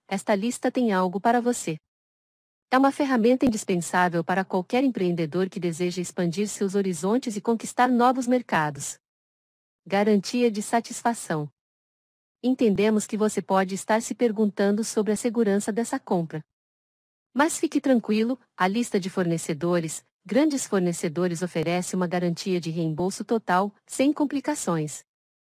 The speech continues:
Se por algum motivo você não estiver satisfeito, você receberá seu dinheiro de volta. A plataforma é cem por cento segura,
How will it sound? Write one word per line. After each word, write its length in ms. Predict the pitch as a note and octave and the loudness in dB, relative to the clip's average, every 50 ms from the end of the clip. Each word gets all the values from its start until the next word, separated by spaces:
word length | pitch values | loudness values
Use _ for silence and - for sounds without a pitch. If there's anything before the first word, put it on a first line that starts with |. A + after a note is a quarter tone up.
| _ _ _ _ _ _ _ _ | _ _ _ _ _ _ _ _
Se 180 | - - - D#4 | -8 -2 -2 0
por 160 | - F4 D4+ | 2 4 4
algum 280 | C#4+ B3+ G#3 D4+ D#4+ D#4+ | 4 4 4 4 4 4
motivo 420 | C#4 - - - B3 A#3 G3+ F#3+ | 4 2 0 0 0 0 0 0
você 260 | E3+ F#3+ F#3 - A3+ | -2 -2 0 2 2
não 220 | G#3+ A3 C4 D#4 F4 | 2 4 4 2 2
estiver 380 | E4+ - - A#3+ G3+ G#3 G#3 | 0 0 -2 0 2 2 0
satisfeito, 840 | G#3 - A#3+ A3+ - - - - - G3 F3 E3 E3 - - D3 C3+ _ _ _ _ | 0 0 -2 -2 -2 -4 -8 -6 -2 -2 -2 -2 -2 -4 -8 -12 -12 _ _ _ _
você 260 | - F#3+ G3 - - A#3 | -2 -2 0 2 2 2
receberá 520 | A#3 B3 - - G3 E3+ F3 E3 F3 F#3 | 0 0 0 -2 -2 -2 0 0 0 -2
seu 220 | - - - A3+ | -2 -2 0 0
dinheiro 420 | A3 F#3+ A#3+ A#3 G#3+ G3+ G3+ G3+ G#3 | 0 2 2 2 4 4 4 2 0
de 120 | G3 A3 | 0 -2
volta. 440 | G3 F3+ F3 D#3+ D#3 D3 - - D3 - _ _ _ _ _ _ _ _ _ _ _ _ _ _ _ _ _ | -2 0 0 0 0 -2 -6 -10 -12 -12 _ _ _ _ _ _ _ _ _ _ _ _ _ _ _ _ _
A 120 | - - F3 | -4 -2 0
plataforma 680 | - G#3+ G#3 - F#3+ F3+ - - G3+ G#3+ A3+ A#3 B3 | 2 2 2 2 0 -2 0 2 4 4 4 4 4
é 60 | B3+ | 2
cem 260 | A#3+ - - D4+ F4 | 0 0 0 0 0
por 160 | F#4+ - D#4+ C#4+ | 2 0 0 0
cento 300 | - - A#3 A3 - G#3+ | 2 2 2 2 2 -2
segura, 600 | - - G3 F3+ D#3 G3 F#3+ F3+ D#3 D#3 D3 | -2 -2 -2 0 2 2 2 2 2 -2 -4